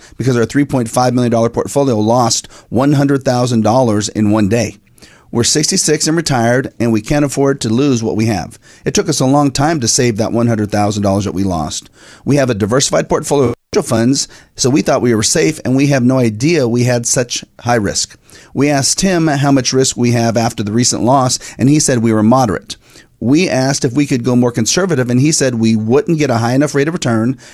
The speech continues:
and we trust him, so we didn't make any changes. But right now, we feel very uncomfortable about our money. We get a small pension and a little bit of Social Security, but we want to take as much money as we can out of our assets,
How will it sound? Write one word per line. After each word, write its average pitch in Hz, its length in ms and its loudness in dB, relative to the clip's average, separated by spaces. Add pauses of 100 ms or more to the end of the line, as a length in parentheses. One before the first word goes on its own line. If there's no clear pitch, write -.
(420)
and 127 160 2
we 120 80 0
trust - 340 -2
him, 131 140 2
so 135 160 2
we 123 100 2
didn't 135 180 2
make 127 120 0
any 117 140 0
changes. 127 460 -2
But 127 140 -2
right 147 200 0
now, 156 260 2
we 135 100 2
feel 131 200 0
very 127 180 2
uncomfortable 120 420 -2
about 117 220 0
our 101 80 2
money. 117 280 0 (480)
We 139 160 0
get 147 120 2
a 113 60 2
small 123 320 2
pension 147 420 0
and 113 140 0
a 104 40 2
little 120 200 0
bit 123 100 0
of 117 60 -2
Social 120 180 0
Security, 123 560 -2 (220)
but 123 100 2
we 147 100 2
want 170 120 0
to 135 80 -4
take 139 180 0
as 113 160 -2
much 143 300 0
money 151 180 2
as 120 100 0
we 117 100 -4
can 151 280 -2
out 120 200 -2
of 113 100 0
our 113 80 2
assets, 131 520 0